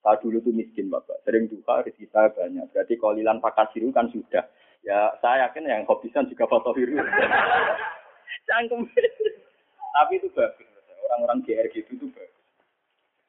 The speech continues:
Tidak apel lah, itu enak mau pangeran itu tidak. Ya, jadi itu, tapi jangan nabi. Jadi pulau suwon gitu. Pulau baca di beberapa kitab. Wong hubungane mbek pangeran nu ngeling-eling hidayah.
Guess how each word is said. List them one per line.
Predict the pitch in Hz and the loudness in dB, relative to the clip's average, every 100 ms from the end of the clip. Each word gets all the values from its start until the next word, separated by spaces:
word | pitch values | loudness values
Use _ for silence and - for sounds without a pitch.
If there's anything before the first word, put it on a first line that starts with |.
| _ | _
Tidak | 131 | 0
apel | 113 104 - 113 | 2 2 0 -4
lah, | 95 | -2
itu | 107 - | -4 0
enak | 135 - - | 0 0 -2
mau | 120 117 | 2 0
pangeran | 117 113 110 123 139 | 0 -2 2 4 2
itu | 139 | -2
tidak. | - - - _ _ _ _ _ _ _ _ _ 95 | -6 -12 -12 _ _ _ _ _ _ _ _ _ -16
Ya, | - | -4
jadi | 110 110 | -2 0
itu, | 117 131 | 0 2
tapi | 120 139 | 0 -2
jangan | 135 - - | -2 0 2
nabi. | - - 107 - _ _ _ _ _ _ _ _ _ _ _ _ | 0 -2 -14 -18 _ _ _ _ _ _ _ _ _ _ _ _
Jadi | 95 101 | -4 -2
pulau | 98 95 | 0 0
suwon | 104 104 98 | 2 2 2
gitu. | 92 87 - _ | 0 -4 -12 _
Pulau | 104 101 | 2 2
baca | 101 95 196 | 4 2 0
di | - | -2
beberapa | - 92 95 87 90 | -6 -2 -2 0 -2
kitab. | 85 85 80 - _ _ _ - | -4 -4 -4 -4 _ _ _ 0
Wong | 120 131 | 2 2
hubungane | 107 110 104 98 101 | -2 -2 2 2 2
mbek | 98 - | -4 -2
pangeran | 95 87 87 107 | -4 0 0 2
nu | 117 | 0
ngeling-eling | 107 98 95 92 98 107 | 0 0 2 0 0 -6
hidayah. | - - - _ | -14 -20 -20 _